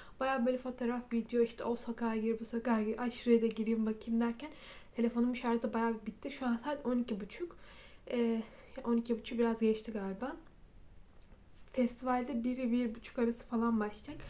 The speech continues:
Şimdi telefonumun şarjı takacağım ama ondan önce o eski Datça'nın orada da böyle standlar falan kuruldu. Orada da bir festival kutlaması olacak.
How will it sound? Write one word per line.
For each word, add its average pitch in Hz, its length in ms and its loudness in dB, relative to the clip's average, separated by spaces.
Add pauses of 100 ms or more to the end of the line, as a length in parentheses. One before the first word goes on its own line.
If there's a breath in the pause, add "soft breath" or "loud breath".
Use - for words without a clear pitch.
(380 loud breath)
Şimdi 311 180 -6
telefonumun 302 520 -6
şarjı 262 440 -4
takacağım 226 400 2
ama 226 200 0
ondan 262 320 0
önce 233 400 -2 (3500)
o - 20 2 (240)
eski 269 360 2
Datça'nın 277 460 0
orada 262 380 2
da 277 200 2
böyle 233 220 4
standlar 226 640 0
falan 240 360 4
kuruldu. 214 340 -2
Orada 233 360 0
da 220 160 2
bir 220 120 4 (480 loud breath)
festival 220 640 2
kutlaması 214 600 -2
olacak. 226 420 -2